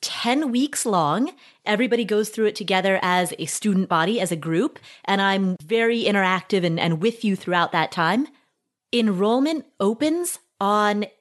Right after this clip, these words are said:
April eighth, and enrollment closes on April twelfth. So if you want to sign up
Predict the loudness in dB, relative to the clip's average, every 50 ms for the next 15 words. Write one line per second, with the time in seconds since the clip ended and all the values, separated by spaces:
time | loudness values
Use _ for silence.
0 | _ _ _ -2 -2 -2 0 0 -2 -2 -2 0 0 0 0 0 0 -2 -6 -12
1 | -18 -20 -20 _ _ _ _ _ _ _ _ _ _ _ _ -4 0 2 2 2
2 | 0 0 0 0 2 2 2 2 0 2 2 2 2 2 2 0 -2 -4 -10 -18
3 | -10 -4 -2 0 2 2 2 2 0 0 0 -2 -4 -4 -2 0 0 0 0 0
4 | 0 -2 -2 0 0 -2 -2 -2 -4 -4 -2 0 0 0 -2 -8 -18 -20 -20 -20
5 | _ -20 -20 -20 -18 -10 -4 0 0 2 2 0 -2 -2 -4 -4 -2 0 2 2
6 | 2 2 0 -2 -2 -2 0 0 0 -2 -4 0 2 4 4 4 4 2 2 2
7 | 0 0 0 -4